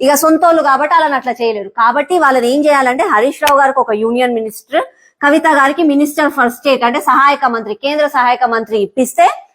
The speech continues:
కేటీఆర్ గారు ఈజీగా సీఎం అవ్వచ్చు అని చెప్పి కేసీఆర్ గారు స్కెచ్ చేశారు. మళ్ళా ఈయన హరీష్ రావు గారు యూనియన్ మినిస్టర్, ఈమె సహాయక మంత్రి ఎట్లా అవుతారు అని అంటే వీళ్ళు బీఆర్ఎస్ ప్రభుత్వం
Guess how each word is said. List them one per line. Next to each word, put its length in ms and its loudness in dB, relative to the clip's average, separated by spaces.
కేటీఆర్ 400 4
గారు 180 0
ఈజీగా 420 0
సీఎం 340 -2
అవ్వచ్చు 340 -2
అని 120 -6
చెప్పి 140 -6
కేసీఆర్ 480 0
గారు 160 0
స్కెచ్ 320 -2
చేశారు. 280 0
మళ్ళా 200 4
ఈయన 200 2
హరీష్ 440 2
రావు 160 4
గారు 100 2
యూనియన్ 340 0
మినిస్టర్, 360 -2
ఈమె 320 0
సహాయక 360 0
మంత్రి 300 -4
ఎట్లా 260 0
అవుతారు 360 2
అని 200 2
అంటే 420 0
వీళ్ళు 520 4
బీఆర్ఎస్ 520 2
ప్రభుత్వం 440 0